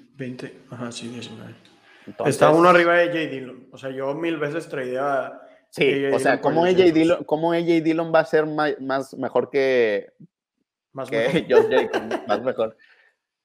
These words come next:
Speaker 2: ¿Cómo va a ser mejor que Josh Jacobs? No tiene sentido, ¿no? Entonces, si tienes a A J Dillon y, y la persona que tiene a Josh Jacobs lo está vendiendo,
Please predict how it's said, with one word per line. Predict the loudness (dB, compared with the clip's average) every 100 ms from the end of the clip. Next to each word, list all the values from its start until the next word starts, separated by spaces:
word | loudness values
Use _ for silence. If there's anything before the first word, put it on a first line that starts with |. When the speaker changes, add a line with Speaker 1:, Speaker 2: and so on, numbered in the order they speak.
| _ _
Speaker 2:
¿Cómo | -2 2
va | 4
a |
ser | 4 0
mejor | 2 0
que | 0 0
Josh | 2
Jacobs? | 0 -2 -6
No | -6 -6
tiene | -6 -6
sentido, | -8 -6 -4 -4
¿no? | -4 -8
Entonces, | -8 -10 -10
si | -8
tienes | -8 -4
a | -4
A |
J | -2 -2
Dillon | 0 0 -2 -10
y, | -8 -6 -6 -8 -12 _ _ _ _ _ _ _ _ _ -14
y | -10 -8
la | -6 -6 -6
persona | -8 -6 -6
que | -6
tiene | -4 -2
a | 0
Josh |
Jacobs | 0 -2 -4
lo | -4
está | -4
vendiendo, | -4 -4 -4 -4 -4 -8